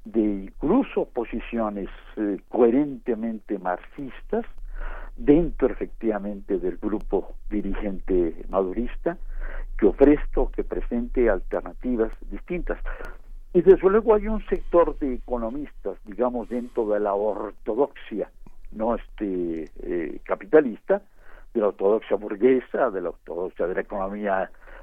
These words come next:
de la economía política, que, eh, constata efectivamente ciertas modificaciones y sus sugerencias más radicales, ayudadas de alguna manera por las propias circunstancias económicas,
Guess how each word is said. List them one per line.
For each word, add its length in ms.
de 120
la 60
economía 320
política, 640
que, 460
eh, 380
constata 720
efectivamente 960
ciertas 380
modificaciones 1040
y 100
sus 120
sugerencias 920
más 320
radicales, 840
ayudadas 800
de 80
alguna 300
manera 340
por 240
las 160
propias 520
circunstancias 800
económicas, 600